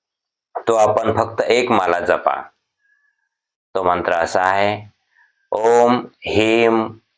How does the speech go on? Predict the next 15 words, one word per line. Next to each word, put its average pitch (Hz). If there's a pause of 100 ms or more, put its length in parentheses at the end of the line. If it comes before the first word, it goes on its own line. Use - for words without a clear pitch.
(140)
विद्युत 101 (400)
जिव्हाय 101 (220)
माणिक्य 101
रूपिणे 92
स्वाहा. 80 (1300)
परत 98
एकदा 85
ऐका, 82 (720)
ओम 120 (220)
ह्रीं 117 (680)
विद्युत 98 (440)
जिव्हाय 110 (240)
माणिक्य 98
रूपिणे 92
स्वाहा. 85